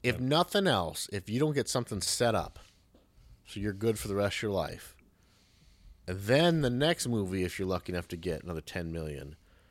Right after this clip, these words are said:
Speaker 1: you wanna go fucking crazy, some baller lifestyle with fucking, you know, hoopty, s-, you know, rims or whatever,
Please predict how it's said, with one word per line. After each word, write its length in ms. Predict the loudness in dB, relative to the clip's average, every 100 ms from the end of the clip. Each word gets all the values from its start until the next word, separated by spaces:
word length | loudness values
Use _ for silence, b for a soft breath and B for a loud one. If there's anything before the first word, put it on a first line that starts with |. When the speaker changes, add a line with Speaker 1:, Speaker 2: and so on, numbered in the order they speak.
| b b b b
Speaker 1:
you 80 | -4
wanna 120 | -2
go 120 | -2
fucking 500 | -2 -2 -2 -4 -6 -10 _ -4
crazy, 560 | 0 2 0 -4 -8 -12 _ -14
some 260 | -8 -6 2
baller 320 | 4 6 4
lifestyle 840 | 2 0 0 -2 -4 -4 -6 -10 -14 b b b b
with 120 | -8
fucking, 360 | -2 -2 -2 -4
you 80 |
know, 240 | -2 -4 -6 -12 b b b -20 -4
hoopty, 720 | -2 -2 0 0 2 -2 -4 -10 -14
s-, 140 | -8 -8 -6 0
you 100 | 2
know, 160 | 2
rims 420 | 2 6 6 4 0
or 40 |
whatever, 540 | -2 -2 -4 -2 -4